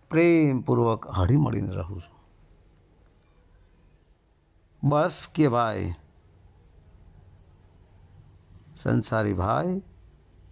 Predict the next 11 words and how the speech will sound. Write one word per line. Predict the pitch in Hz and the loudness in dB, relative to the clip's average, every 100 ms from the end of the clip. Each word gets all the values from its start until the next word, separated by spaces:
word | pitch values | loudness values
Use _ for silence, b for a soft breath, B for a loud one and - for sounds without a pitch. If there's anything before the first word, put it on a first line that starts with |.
| - - - - - | -20 -20 -20 -20 -10
આ | 113 | -8
તમારા | - 123 120 113 | -2 0 0 0
પ્રશ્નનો | - 123 120 - 131 151 151 - | -2 -4 -2 0 0 0 -2 -2
ઉત્તર. | 120 - - 92 76 - - _ b b b b b b b _ - - - - - - - - - _ - | -2 -2 -6 -6 -8 -14 -14 _ b b b b b b b _ -20 -20 -20 -20 -20 -20 -20 -20 -20 _ -8
એટલે | 147 | -4
સંસારી | 151 - 104 - 143 147 | -4 -2 -4 0 2 4
ભાઈએ | 147 156 | 4 2
કહ્યું | 156 165 185 208 | 0 0 0 0
કે, | 202 | 0
"ભાઈ | 196 196 | 0 0
બાપુ, | 175 165 202 202 196 196 | 0 0 2 4 2 0